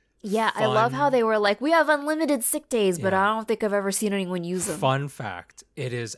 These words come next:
Speaker 2: absolutely looked down upon if you take your vacation days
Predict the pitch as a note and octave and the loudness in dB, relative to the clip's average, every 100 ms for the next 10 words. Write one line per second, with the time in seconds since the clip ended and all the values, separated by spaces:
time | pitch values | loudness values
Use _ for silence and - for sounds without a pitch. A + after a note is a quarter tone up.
0 | _ B2+ B2 A#2+ - C3 C3+ B2+ A#2 G2+ | _ -6 -4 -4 -10 -10 -10 -10 -12 -8
1 | A#2 A#2 _ A#2 G2 G2+ A2+ - C3+ C3 | -8 -8 _ -10 -8 -10 -14 -14 -12 -10
2 | D#3 G3 _ _ _ _ _ - D3 A#2+ | -12 -16 _ _ _ _ _ -14 -14 -12
3 | A2 G#2+ A#2+ G#2 G#2+ G#2 - A2 F#2+ G2 | -12 -10 -10 -10 -12 -14 -14 -14 -14 -16
4 | F2+ F2+ F2+ - - | -16 -16 -16 -18 -20